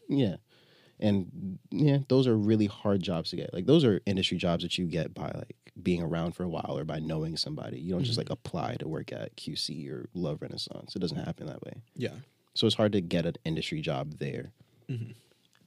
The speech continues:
Speaker 1: I don't know much about London, to be honest with you, but
Speaker 2: Why didn't you like L A? So for,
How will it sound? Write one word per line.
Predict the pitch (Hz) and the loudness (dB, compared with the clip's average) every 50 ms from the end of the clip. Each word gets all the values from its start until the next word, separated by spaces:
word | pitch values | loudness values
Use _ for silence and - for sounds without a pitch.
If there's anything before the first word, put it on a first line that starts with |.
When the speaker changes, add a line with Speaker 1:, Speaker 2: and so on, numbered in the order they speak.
| _ _ _ _ _ - - - | _ _ _ _ _ -20 -6 -2
Speaker 1:
I | 113 | 2
don't | 117 120 | 2 4
know | 110 95 | 4 4
much | 90 87 - - | 2 0 -2 -2
about | 80 80 80 - | -4 -4 -4 -4
London, | 67 80 - 65 69 71 | -4 -6 -6 -6 -8 -10
to | - - | -10 -8
be | 76 | -8
honest | 78 76 76 78 - - | -8 -8 -8 -8 -10 -12
with | - - | -14 -14
you, | - - 58 64 - | -14 -16 -14 -14 -14
but | 58 - - - - _ _ _ _ - | -14 -14 -16 -18 -20 _ _ _ _ 0
Speaker 2:
Why | 127 139 | 2 2
didn't | 175 196 190 - | 2 2 0 0
you | 160 | 0
like | 165 156 139 | -2 -2 -2
L | 123 120 135 | -2 -2 0
A? | 135 - - 120 - _ - - - | -2 -2 -4 -8 -12 _ -16 -8 0
So | - - 139 123 | 4 4 4 4
for, | 117 127 117 | 2 0 -4